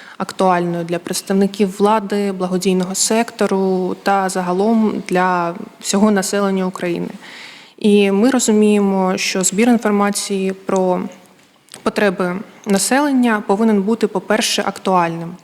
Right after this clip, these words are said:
Е, тому що безпекова ситуація, лінія фронту, це дуже швидко зміщується, і загалом ситуація в населених пунктах дуже нестабільна.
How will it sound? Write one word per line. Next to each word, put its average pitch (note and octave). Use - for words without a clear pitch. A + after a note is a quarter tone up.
Е, -
тому G3
що F#3+
безпекова A#3
ситуація, G3+
лінія A3+
фронту, G3
це -
дуже A3+
швидко G#3
зміщується, G3
і F#3+
загалом G#3
ситуація G3
в -
населених G3
пунктах G#3+
дуже G#3
нестабільна. F#3+